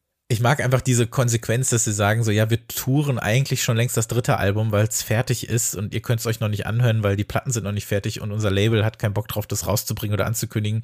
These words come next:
Äh, wir spielen's aber trotzdem“, und dementsprechend kann man sich eigentlich das ganze Ding schon, äh, live anhören und das hat gestern wieder wahnsinnig gut funktioniert. Ich bin immer noch ein bisschen matschig, wir nehmen das jetzt hier so am Freitagmittag auf und, äh, gestern sehr spät zu Hause.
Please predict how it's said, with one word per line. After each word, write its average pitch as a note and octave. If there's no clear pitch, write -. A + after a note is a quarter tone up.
Äh, G2+
wir A#2
spielen's F3
aber G#2+
trotzdem“, G#2+
und G2
dementsprechend G#2
kann A2+
man A2
sich G#2+
eigentlich F#2+
das -
ganze G#2
Ding G2+
schon, G2
äh, F#2
live F2
anhören G2
und E2+
das F2
hat -
gestern F#2+
wieder F#2
wahnsinnig F#2+
gut -
funktioniert. G2+
Ich G2+
bin A2
immer B2
noch A#2
ein A2+
bisschen G#2+
matschig, G#2+
wir G2+
nehmen G#2
das G#2+
jetzt G#2+
hier G2+
so G2
am F#2+
Freitagmittag A2
auf G#2+
und, G#2
äh, F#2+
gestern G#2
sehr G#2+
spät G2+
zu G2+
Hause. G#2